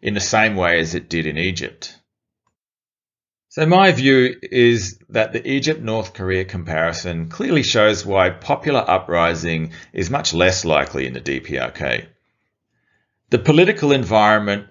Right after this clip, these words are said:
for popular collective action is just not there,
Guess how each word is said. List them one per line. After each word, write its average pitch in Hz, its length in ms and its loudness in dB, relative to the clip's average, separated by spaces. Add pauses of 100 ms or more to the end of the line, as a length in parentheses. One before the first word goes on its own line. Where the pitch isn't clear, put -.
for - 180 -10
popular 120 580 -4
collective 98 540 -10
action 110 380 -2
is 95 100 -6
just 120 240 -6
not 120 240 -6
there, 92 380 0